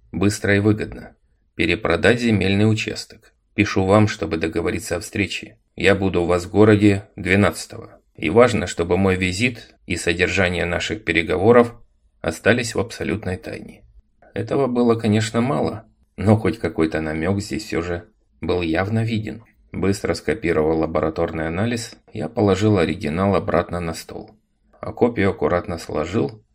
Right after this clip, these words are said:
и убрал в карман. Погасил свечу и положил её на полку, прямо туда, откуда взял. Долгая езда и трудный день утомили меня больше, чем я думал. И я неожиданно понял, что мне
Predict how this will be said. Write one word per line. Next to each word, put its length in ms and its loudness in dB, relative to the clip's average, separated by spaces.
и 80 -4
убрал 300 4
в 80 -6
карман. 480 -4
Погасил 440 -2
свечу 560 -4
и 100 -6
положил 480 0
её 160 4
на 140 2
полку, 560 -10
прямо 320 0
туда, 240 -2
откуда 360 -6
взял. 400 -12
Долгая 440 6
езда 460 4
и 60 4
трудный 440 -2
день 340 0
утомили 500 -4
меня 280 -4
больше, 360 0
чем 180 -10
я 160 -4
думал. 440 -10
И 140 -6
я 120 -4
неожиданно 600 -4
понял, 360 -2
что 200 -12
мне 380 -6